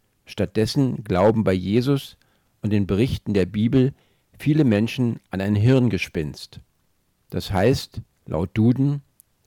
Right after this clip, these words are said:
das Produkt einer fehlgeleiteten Einbildungskraft oder einer abwegige Idee. Was die Bibel über Jesus sagt, seine Wunder, sein Versöhnungstod am Kreuz, seine leibliche Auferstehung,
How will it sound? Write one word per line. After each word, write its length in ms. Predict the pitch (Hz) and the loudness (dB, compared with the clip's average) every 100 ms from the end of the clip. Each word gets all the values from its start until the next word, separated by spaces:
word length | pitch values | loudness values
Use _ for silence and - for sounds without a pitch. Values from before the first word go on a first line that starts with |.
| _ | _
das 160 | - - | -8 -6
Produkt 600 | - 85 143 - - - - | -6 0 0 0 -10 -16 -6
einer 200 | 101 95 | -4 -4
fehlgeleiteten 880 | - 117 135 131 101 104 117 - | 0 2 4 4 2 0 -2 -8
Einbildungskraft 1120 | - 107 127 117 107 117 - - 127 - - - _ _ _ | -4 0 2 2 0 -2 -6 -4 -4 -4 -10 -20 _ _ _
oder 300 | - 131 131 | 2 6 6
einer 280 | 98 107 101 | 4 2 2
abwegige 760 | 117 - - 123 117 110 113 - | -2 -4 0 0 0 2 0 0
Idee. 500 | 127 101 113 90 - _ _ _ _ _ _ _ _ | -2 0 0 -2 -6 _ _ _ _ _ _ _ _
Was 220 | 104 104 | -6 -6
die 100 | - | -8
Bibel 500 | 98 120 143 110 92 - | -8 -6 0 2 0 -4
über 180 | 107 101 | 0 2
Jesus 440 | 101 123 120 110 | 2 2 2 -2
sagt, 580 | - 87 123 - - - - _ _ | 0 0 0 -4 -12 -12 -14 _ _
seine 320 | - 101 107 | -2 0 2
Wunder, 500 | 110 143 107 98 113 - _ _ _ _ | 2 4 4 2 -2 -8 _ _ _ _
sein 260 | - 110 | 0 0
Versöhnungstod 1040 | 113 107 95 143 151 - - - 110 127 - | 0 -2 2 2 0 -6 -6 0 2 0 -4
am 160 | 95 | -10
Kreuz, 640 | - - 98 120 - - - _ _ _ _ _ | -10 0 4 4 0 -8 -12 _ _ _ _ _
seine 300 | 104 101 101 | -2 0 2
leibliche 580 | 101 131 147 - - | 2 0 0 -2 -2
Auferstehung, 920 | 104 127 110 - - 98 98 110 127 | -2 -2 -4 -8 -8 -4 -2 -2 -2